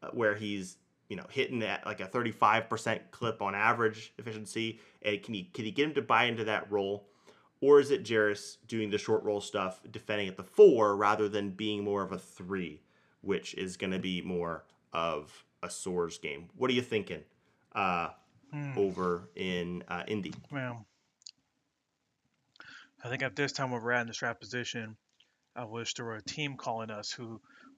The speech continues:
Speaker 2: or we might be getting some feelers out there, calling around and see if there's any wings we can, we can get. But I don't think the, I don't think the number seven pick has much, uh, value to a lot of these
Speaker 1: Anunoby's not
Speaker 2: teams.
Speaker 1: there.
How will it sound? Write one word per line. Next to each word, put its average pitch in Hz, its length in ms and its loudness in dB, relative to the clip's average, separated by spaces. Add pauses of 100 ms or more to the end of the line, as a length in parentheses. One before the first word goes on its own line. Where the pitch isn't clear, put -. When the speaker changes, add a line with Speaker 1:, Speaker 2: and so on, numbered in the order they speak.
Speaker 2:
or 120 80 -10
we 120 80 -6
might 127 220 0
be 117 260 -4 (180)
getting - 180 -4
some 120 160 -8
feelers 143 400 -2
out 120 220 0
there, 120 140 -4
calling 127 320 -4
around 127 300 0
and 110 100 -10
see 117 360 -8
if - 500 -20
there's 117 160 -8
any 127 160 -2
wings 127 500 -4
we 120 120 -8
can, 113 340 -4 (300)
we 123 80 -14
can 123 140 -12
get. 135 300 6
But 127 100 2
I 127 120 6
don't 131 240 2
think 127 200 0 (100)
the, 117 340 0 (340)
I 120 60 -4
don't 123 60 -4
think 131 80 -6
the 117 100 -10
number 123 220 -2
seven 117 340 -4
pick 127 320 -6
has 113 220 -4
much, 113 360 -8
uh, 110 280 -4 (500)
value 127 640 2 (600)
to 135 100 -8
a - 40 -4
lot 131 100 4
of 156 80 8
these 165 80 6
Speaker 1:
Anunoby's 160 320 6
not 131 160 8
Speaker 2:
teams. 113 80 -6
Speaker 1:
there. 101 280 2